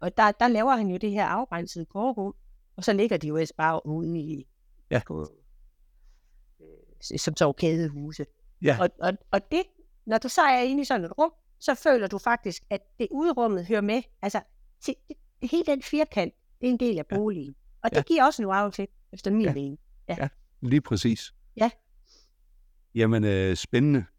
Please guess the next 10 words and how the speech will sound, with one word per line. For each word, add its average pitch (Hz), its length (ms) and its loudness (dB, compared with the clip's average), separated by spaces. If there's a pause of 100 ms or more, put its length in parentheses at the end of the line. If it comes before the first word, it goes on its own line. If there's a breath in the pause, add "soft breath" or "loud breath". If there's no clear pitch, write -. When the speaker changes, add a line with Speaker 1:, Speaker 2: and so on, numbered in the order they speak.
Speaker 2:
Spændende, 139 420 2
Tina, 95 400 0
og - 260 -6
det 117 120 2
er 101 40 2
helt 127 220 0
sikkert 117 260 0
nogle, 98 320 -2
nogle 98 220 -4
ting, 131 260 0